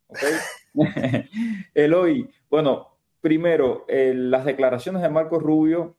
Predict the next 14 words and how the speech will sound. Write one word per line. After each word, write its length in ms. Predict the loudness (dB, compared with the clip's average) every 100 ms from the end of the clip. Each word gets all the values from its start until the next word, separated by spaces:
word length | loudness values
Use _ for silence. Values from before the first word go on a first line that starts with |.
| -16
estas 260 | -14 -12
son 160 | -8 -6
las 140 | -6
segundas 500 | -4 -4 -2 -2 -2
declaraciones 600 | -2 -2 -2 -2 -6 -10 -4
sobre 220 | -4 -4
el 100 | -4
tema 260 | -2 -2
Cuba, 380 | -2 0 2 0
que 120 | -2 -6
han 120 | -6
generado, 720 | -6 -2 0 2 2 0 -4 _ _ _ _ -6
eh, 320 | -2 -2 -2
bastante 920 | -4 -6 -2 -2 -2 0 0 0 -4